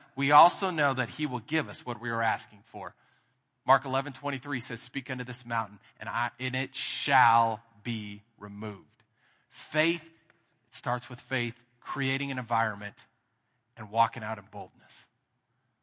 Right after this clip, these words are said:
But it comes down to this. I can't have boldness in someone I don't know. I can't have confidence in, if I don't really know who God is. That is the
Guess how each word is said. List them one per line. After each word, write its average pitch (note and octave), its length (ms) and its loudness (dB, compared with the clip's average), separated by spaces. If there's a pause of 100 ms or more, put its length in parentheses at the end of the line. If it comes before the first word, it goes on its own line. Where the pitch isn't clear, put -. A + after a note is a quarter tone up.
(320)
But D#3 120 0
it D3 60 -4
comes D#3 240 -2
down D#3 220 0
to C#3 60 -4
this. C3+ 240 -2 (200)
I F3 100 2
can't F3+ 280 -4
have C#3+ 340 0
boldness C#3 440 0
in A2 60 -14
someone A#2+ 280 -8
I A2+ 100 0
don't G2+ 220 -8
know. G#2 160 -12 (800)
I F3 120 6
can't A3+ 200 2
have F#3 180 0
confidence F#3 600 2
in, C3 140 -12
if B2+ 100 -8
I D#3+ 140 4
don't E3 200 -2
really D#3+ 220 2
know C#3+ 260 -4
who C#3 140 -10
God C3 380 2 (120)
is. C3+ 400 -10 (840)
That F#3+ 140 6
is D#3+ 100 -2
the D#3+ 140 0